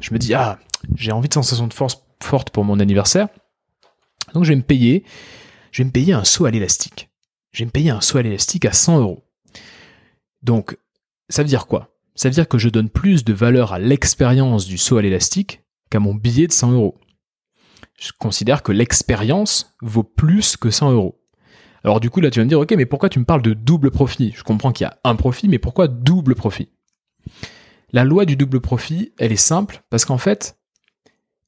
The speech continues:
celui qui reçoit les cent euros en face, il y a bien quelqu'un à qui je donne ces cent euros. Celui qui reçoit les cent euros, ben, lui aussi fait un profit. Il valorise plus les cent euros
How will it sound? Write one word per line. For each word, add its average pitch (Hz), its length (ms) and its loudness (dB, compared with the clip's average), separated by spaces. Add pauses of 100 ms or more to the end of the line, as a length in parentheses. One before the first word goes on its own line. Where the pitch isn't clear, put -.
(1200)
celui 185 320 0
qui - 120 0
reçoit - 440 0
les 101 80 0
cent 104 240 0
euros 101 240 0
en 82 80 -8
face, - 440 -12 (320)
il - 60 -20
y - 20 -18
a - 20 -18
bien 90 180 -6
quelqu'un 160 300 -2
à 135 60 0
qui 120 120 0
je 110 100 2
donne 117 280 0
ces 107 140 0
cent 104 180 2
euros. 95 260 -2 (400)
Celui 175 220 0
qui - 120 2
reçoit 127 380 2
les 110 80 0
cent 110 200 2
euros, 104 360 0 (960)
ben, 113 140 0 (1120)
lui 143 140 0
aussi 131 260 2
fait - 120 -2
un 104 60 0
profit. - 380 -8 (640)
Il 127 160 -4
valorise 151 560 0
plus - 420 -2
les 117 80 -6
cent 120 240 -2
euros 117 400 -4